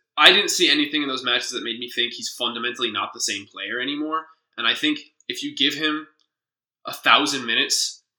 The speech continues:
fifteen hundred minutes over the course of the rest of the season, which, like, isn't even that much, but it's way more than he's had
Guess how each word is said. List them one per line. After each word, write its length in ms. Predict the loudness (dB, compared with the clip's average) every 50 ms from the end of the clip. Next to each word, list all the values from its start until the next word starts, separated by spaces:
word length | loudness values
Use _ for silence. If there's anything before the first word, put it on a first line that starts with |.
| _ -8
fifteen 360 | -6 -6 -2 0 0 0 0
hundred 280 | 0 0 -2 -2 -4 -2
minutes 560 | -2 -2 -2 0 0 0 0 -2 -2 -6 -14 _ _ _ _ _ _
over 160 | -8 -6 -6 -6
the 80 | -8
course 300 | -6 -4 -4 -2 -2 -4
of 60 | -4
the 60 | -4 -4
rest 160 | -4 -4 -6
of 40 | -8
the 60 | -8
season, 320 | -6 -6 -4 -4 -6 -6 -6
which, 180 | -6 -6 -4
like, 120 | -4 -6 -2 2 2
isn't 240 | 2 2 2 0
even 180 | 0 0 2 2
that 180 | 2 2 2 2
much, 400 | 0 0 0 -2 -4 -8 -6 _
but 100 | -2 -2
it's 160 | -2 -4 -6
way 180 | -4 -4 -2 -2
more 220 | -2 -4 -4 -6
than 120 | -6 -6 -6
he's 160 | -6 -4 -2
had 240 | 2 2 2 2